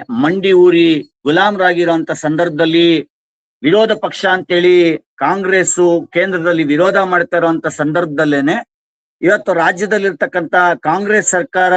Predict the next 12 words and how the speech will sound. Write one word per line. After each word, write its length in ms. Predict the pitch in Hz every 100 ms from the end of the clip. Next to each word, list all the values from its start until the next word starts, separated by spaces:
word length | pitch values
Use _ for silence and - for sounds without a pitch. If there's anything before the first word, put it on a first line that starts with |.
| 180 165 - _ _ _ -
ಒಂದು 200 | 151 165
ನಿಜವಾದಂತ 640 | 139 143 180 208 208 180 180
ವಿರೋಧವನ್ನ 560 | 147 180 220 214 202
ವ್ಯಕ್ತಪಡಿಸೋ 600 | 180 175 - 196 180 185
ಬದಲು 560 | 170 170 170 175 165 - 143
ಇಲ್ಲೂ 340 | 160 208 214
ಕೂಡ 260 | - 190 190 185 170 - _ _ _ -
ಹಿಂಬಾಗಿಲಿನಿಂದ 760 | 156 196 220 196 190 185 175 175 175 160 - _
ಮಾಲೀಕರಿಗೆ 920 | 110 131 185 214 214 190 170 180 170
ಅನುಕೂಲ 640 | 151 - 131 175 - 220 220
ಮಾಡ್ಕೊಡುವಂತ 680 | 196 180 185 180 180 175
ರೀತಿಯ 500 | 170 165 170 165 170